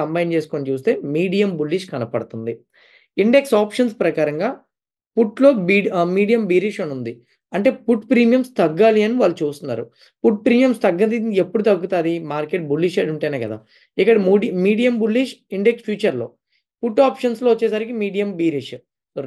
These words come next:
రెండు కూడా బుల్లిష్ సిగ్నేచ్-, సైనే కదా ఫస్ట్ వన్. నెక్స్ట్ వన్ ఇంకోటి ఏంటి? ప్రో అంటే డిఏఎస్. డిఏఎస్ మీరు ఇక్కడ చూడండి,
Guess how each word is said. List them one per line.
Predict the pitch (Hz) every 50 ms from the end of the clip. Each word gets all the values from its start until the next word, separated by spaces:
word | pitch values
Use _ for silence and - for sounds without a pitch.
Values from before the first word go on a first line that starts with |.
| 139
రెండు | 160 175 185 226 233 220
కూడా | 240 226 233 202 180
బుల్లిష్ | 185 190 202 214 208 - - 208
సిగ్నేచ్-, | 180 160 185 196 196 190 - - -
సైనే | 190 185 180 180 185 175 175
కదా | 165 156 151 151 - _ _ _ _ _ _ - -
ఫస్ట్ | 165 156 - - 156
వన్. | 120 113 127 _ _ _ _ _ _ _ _ -
నెక్స్ట్ | 180 226 233 - - 247 269
వన్ | 247 233 220
ఇంకోటి | 214 226 214 202 196
ఏంటి? | 185 180 175 185 185 190 190 - _ _ _ _ -
ప్రో | 190 196 175 156 - - -
అంటే | 165 175 214 233 196 170
డిఏఎస్. | 180 175 175 160 143 131 123 - _ _ _ _ _ _ _ -
డిఏఎస్ | 160 196 220 247 262 262 254 - 240
మీరు | 220 214 208
ఇక్కడ | 202 170 -
చూడండి, | - 175 185 226